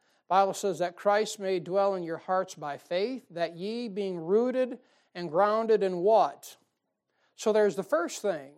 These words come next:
That's the first thing. That child of God, he's got to get rooted and grounded in love. You say, "How does that work?" Well, all right, number one, love for God.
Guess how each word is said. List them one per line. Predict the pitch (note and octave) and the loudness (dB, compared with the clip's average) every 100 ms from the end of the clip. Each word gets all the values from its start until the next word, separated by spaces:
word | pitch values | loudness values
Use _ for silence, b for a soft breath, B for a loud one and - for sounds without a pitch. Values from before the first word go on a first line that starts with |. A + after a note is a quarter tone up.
| _ _ _ | _ _ _
That's | F#3+ F#3 | -4 -4
the | F3 | -6
first | - B3 B3+ - | -2 0 0 -6
thing. | F#3 C#3+ C3+ _ _ _ _ _ _ | -8 -8 -14 _ _ _ _ _ _
That | F#3 G#3+ | 0 0
child | G#3+ G#3 G3 F#3+ | 4 4 4 2
of | |
God, | F3 F#3+ A#3+ | 2 2 0
he's | A3+ F3+ | -2 -2
got | D#3 F#3+ | 2 2
to | F3+ | 2
get | E3+ | -6
rooted | F3 F#3+ G3+ F3+ | -2 0 2 0
and | F3 | -2
grounded | E3 F#3 F#3 F3 | 0 0 0 -2
in | E3+ | -4
love. | E3+ B3 G3+ C#3+ D#3 _ _ _ | 0 4 4 2 -10 _ _ _
You | F#3 | -12
say, | - F#3+ | -2 0
"How | F#3 | 0
does | F#3 | 0
that | F3 E3+ | -2 0
work?" | F#3+ A3+ D3 - _ | 0 0 -2 -12 _
Well, | C#3 | -4
all | D#3+ | 0
right, | F#3 A3+ | 2 0
number | A3 F#3 F3+ | -4 -2 0
one, | F3 F#3 A#3 C#4 b b b | 0 0 -2 -4 b b b
love | G3 G3 F#3+ | 2 2 2
for | G3+ | 2
God. | G3 G#3+ E3+ C3+ | 4 4 4 -2